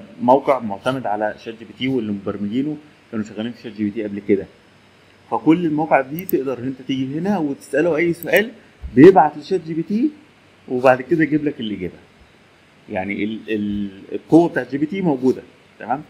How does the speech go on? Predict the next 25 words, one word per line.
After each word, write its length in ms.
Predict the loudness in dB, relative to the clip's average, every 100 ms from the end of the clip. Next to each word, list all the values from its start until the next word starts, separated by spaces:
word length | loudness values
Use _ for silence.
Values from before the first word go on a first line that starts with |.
| _ _ _ 0
طيب، 220 | 0 4
بعد 200 | 2 4
كده 280 | 2 0 0 -10 _ _ _ _ _ -6
في، 260 | -4 -4 -8 -12 -10
آه، 360 | -8 -8 -10 -16 -12
أداة 360 | 0 4 4
بتضيفها 760 | 2 -6 -4 -4 -4 -6 -8 -10 -20 -20
اسمها 340 | -16 -10 -10 -6
إيه؟ 280 | -6 -6 -10 -20 _ _ _ -6
Merlin. 320 | -4 -4 -8 -8
Merlin 360 | -6 -2 -2 0
ده 120 | -2
ال-، 680 | -2 -8 -8 -8 -8 -10 -12 -20 -20 _ _ _
كان 80 | -8
الساحر 420 | -4 -4 -2 -2 -4 -10 _ _
بتاع 360 | -2 0 2 -2
الملك 300 | -6 -8 -4
أرثر، 280 | -4 -6 -20 _ _ -20 -20 _ _ _ _ _ _ -4
فهم 300 | 0 0 -2
واخدين 300 | -4 -2 -2
الاسم. 360 | -2 -6 -8
دي 240 | -2 0 2
أداة 240 | 2 2
بنضيفها 460 | 0 -4 -6 -4 -6
لل-، 400 | -4 -6 -6